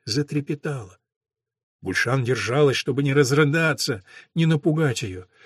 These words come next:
но когда почувствовала, как крохотные ладони гладят ее волосы, вплетают в локоны пальчики и держат крепко-накрепко, не выдержала, заплакала. Кажется, плакала и девочка, но уже другим,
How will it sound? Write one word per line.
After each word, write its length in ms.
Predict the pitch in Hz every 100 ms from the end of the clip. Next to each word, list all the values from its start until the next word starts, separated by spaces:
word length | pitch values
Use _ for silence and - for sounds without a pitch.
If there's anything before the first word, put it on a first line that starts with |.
| - -
но 180 | 143 139
когда 300 | 143 135 131
почувствовала, 640 | 143 - 156 - 110 98
как 180 | - 117 -
крохотные 580 | 147 147 - 143 143 127
ладони 580 | 131 123 147 131 107
гладят 480 | 101 117 156 151 147
ее 200 | 160 156
волосы, 640 | 131 131 151 123 104 - 98
вплетают 720 | - 175 170 180 170 151 147
в 80 |
локоны 460 | 156 170 147 160 151
пальчики 600 | - 170 151 120 127 -
и 80 | 160
держат 380 | 170 147 147 - - -
крепко-накрепко, 1040 | 180 156 - 120 143 165 123 104 - - _ _ _ _ _ -
не 140 | 147
выдержала, 560 | 123 90 87 - 110 - _ -
заплакала. 680 | 139 160 - 139 - - - _ _ _ _ _ _ _ _ _ _ _ _
Кажется, 400 | - 170 156 156
плакала 400 | 170 143 139 131
и 100 | 120
девочка, 520 | 104 85 - - - _ _ -
но 180 | 107 120
уже 220 | 120 123
другим, 520 | 127 123 127 135